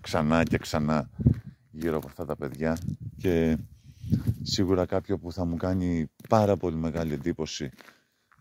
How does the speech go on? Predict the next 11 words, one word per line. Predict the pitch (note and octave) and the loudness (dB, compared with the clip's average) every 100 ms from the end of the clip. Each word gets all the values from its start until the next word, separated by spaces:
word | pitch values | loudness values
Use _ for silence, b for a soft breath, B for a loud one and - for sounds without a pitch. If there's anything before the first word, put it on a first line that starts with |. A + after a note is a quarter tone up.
| - _ | -20 _
και | - E2+ | -8 -6
πιστέψτε | E2 - G2 - G#2 | -4 0 0 0 0
με | F#2 | 2
ότι | F#2 F2 F2+ F2 E2 D#2 | 2 2 2 4 2 0
αυτό | D2+ G2 | -4 -6
που | D2+ | -4
θα | F2+ | -8
πω | F2+ F#2 D#2+ - _ _ _ _ - | -2 -2 -2 -12 _ _ _ _ -20
και | - E2+ E2 | -6 -6 -6
θα | - E2+ | -2 -2
αξίζει | D#2+ - - A2 G#2+ D#2 C#2+ C2+ | 0 -4 2 6 6 2 -4 -6